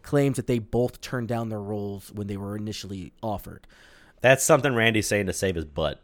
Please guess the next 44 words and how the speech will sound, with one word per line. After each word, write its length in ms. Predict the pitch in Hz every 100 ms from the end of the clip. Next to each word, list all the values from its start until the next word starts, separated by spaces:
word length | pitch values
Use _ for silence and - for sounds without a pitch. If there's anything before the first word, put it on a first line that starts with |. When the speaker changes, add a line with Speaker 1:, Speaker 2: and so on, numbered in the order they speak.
| _ 139
Speaker 1:
Yeah. 300 | 135 92 - - - -
<laughs> 280 | - -
Which 180 | - 208
is 100 | 208
weird. 260 | 180 240 202
Speaker 2:
Like 60 | 160
Speaker 1:
Like, 140 | 147
why 220 | 135 156
would 220 | 170 175 175
you 240 | 175 160
call 360 | - - 151 151
out 180 | 143 117
both 380 | 135 123 -
Troy 260 | - 143 123
Baker 280 | 127 120 120
and 200 | 117 113
Nolan 320 | 101 98 92
North 300 | 107 95 -
unless 260 | 104 101 -
you 140 | 101
just 500 | 92 101 - - 107
don't 220 | 120 110
wanna 280 | 110 107 98
pay 560 | - 120 113 104 98 95 - - - - -
Troy 260 | - 117
Baker 380 | 104 110 104 107
and 100 | 107
Nolan 320 | 104 104 104
North 520 | 101 104 101 101 - - - -
money? 460 | 104 107 92 80 - _ _ _ _
Speaker 2:
Yeah, 300 | 160 151 135
that's 200 | 156 202
the 60 | 247
Speaker 1:
Because 100 | 233
Speaker 2:
thing, 120 | 196
too. 240 | - 180 156
It 120 | 143
seems 320 | - 208 180
like, 320 | 185 160 151
so, 540 | - 156 147 139 127 -
I 80 | 131
don't 220 | 185 175
know 500 | 139 135 143 143 143 -
if 400 | 127 123 117 -